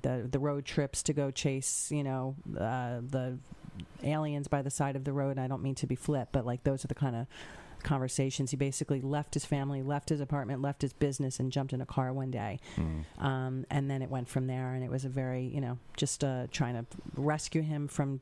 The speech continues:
Speaker 1: you know, um, in the middle of a highway in Kansas and having to wake his family up to what was going on
Speaker 2: Mm.
Speaker 1: because I was the most aware of it. Um, and I offer this because, uh,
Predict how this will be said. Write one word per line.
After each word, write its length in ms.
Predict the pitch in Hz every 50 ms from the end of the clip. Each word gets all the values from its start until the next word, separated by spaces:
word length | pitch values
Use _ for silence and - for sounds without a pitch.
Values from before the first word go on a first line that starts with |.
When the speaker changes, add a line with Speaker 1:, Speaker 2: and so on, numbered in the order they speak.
| - -
Speaker 1:
you 160 | - 143 135
know, 300 | 131 123 123 127 131 -
um, 280 | - 123 120 120 120 120
in 100 | - 131
the 80 | 135 135
middle 260 | 139 139 147 147 143
of 100 | 135 131
a 40 | 127
highway 380 | 131 156 143 139 139 143 131
in 80 | 127 131
Kansas 580 | - 175 170 160 160 151 - 156 143 - -
and 140 | 139 139 120
having 260 | 120 151 143 139 139
to 60 | 127 131
wake 180 | 139 139 -
his 140 | 120 123 -
family 400 | - 160 151 151 147 151 160 156
up 80 | 143 -
to 100 | - 160
what 160 | 156 - 92
was 140 | 151 147 147
going 320 | - 151 151 151 147 151
on 180 | 147 147 147 139
Speaker 2:
Mm. 240 | 139 - - -
Speaker 1:
because 220 | - 151 156 139 139
I 100 | 131 127
was 120 | 127 127
the 80 | - 127
most 220 | 127 127 - -
aware 300 | 147 139 143 143 143 147
of 80 | 147 143
it. 180 | 151 147 143 - - - - - - - - - - -
Um, 300 | - 143 139 139 143 - -
and 80 | 160 165
I 100 | 160 139
offer 340 | 123 180 190 - - 208
this 200 | 165 156 147 -
because, 760 | - - 147 - - - 156 143 143 139 139 139 135 - - 98
uh, 120 | 139